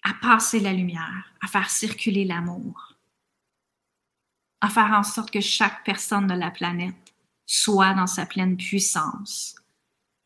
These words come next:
dans son existence, dans se permettre d'être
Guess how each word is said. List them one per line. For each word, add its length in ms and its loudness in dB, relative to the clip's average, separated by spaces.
dans 120 6
son 300 2
existence, 1300 -2
dans 180 4
se 100 -2
permettre 460 0
d'être 580 2